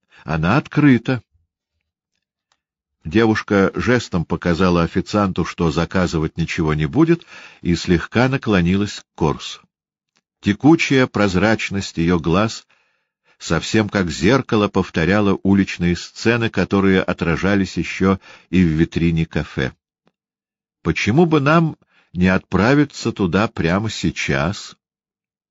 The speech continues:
Утром они встретились за завтраком. Корсо сидел у окна, выходившего на площадь Пале-Рояль, и читал газеты.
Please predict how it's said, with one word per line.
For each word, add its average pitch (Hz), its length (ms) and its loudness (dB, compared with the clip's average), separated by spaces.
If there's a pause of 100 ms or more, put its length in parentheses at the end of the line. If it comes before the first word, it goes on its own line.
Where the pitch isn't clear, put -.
(540)
Утром 135 460 2
они 90 260 0
встретились 87 640 -2
за 82 180 -2
завтраком. 78 640 -6 (640)
Корсо 90 460 0
сидел 82 440 0
у 80 60 2
окна, 80 400 -2
выходившего 85 760 -2
на 82 140 0
площадь 82 600 -4 (520)
Пале-Рояль, 80 1000 0
и 98 120 -4
читал 85 380 -4
газеты. 80 640 -4